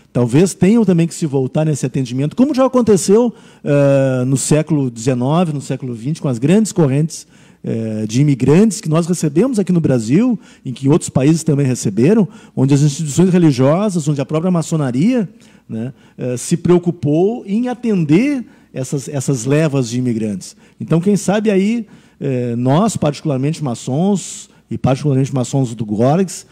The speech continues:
quem sabe aí pensamos em uma maneira de dar nossa colaboração, de algum tipo de ajuda ou assistência, não algo que vá, eh, condicionar as pessoas indefinidamente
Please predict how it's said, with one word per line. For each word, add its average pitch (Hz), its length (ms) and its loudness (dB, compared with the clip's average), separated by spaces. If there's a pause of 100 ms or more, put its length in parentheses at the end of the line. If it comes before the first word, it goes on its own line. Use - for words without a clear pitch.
(220)
quem 143 140 0
sabe 190 380 2
aí 180 280 2 (460)
pensamos 170 600 4
em 170 40 4
uma 170 120 2
maneira 156 400 -2
de 139 100 -8
dar 151 220 -2
nossa 160 240 -4
colaboração, 139 840 -6 (340)
de 120 220 -8
algum 147 240 -2
tipo 202 320 -8
de 170 100 -4
ajuda 170 600 -4
ou 240 160 -2
assistência, 226 920 -6 (320)
não 233 640 2
algo 170 380 2
que 170 180 -2
vá, 151 640 -2 (320)
eh, 113 840 -8
condicionar 160 640 2
as 170 100 -6
pessoas 156 640 0
indefinidamente 147 1000 -2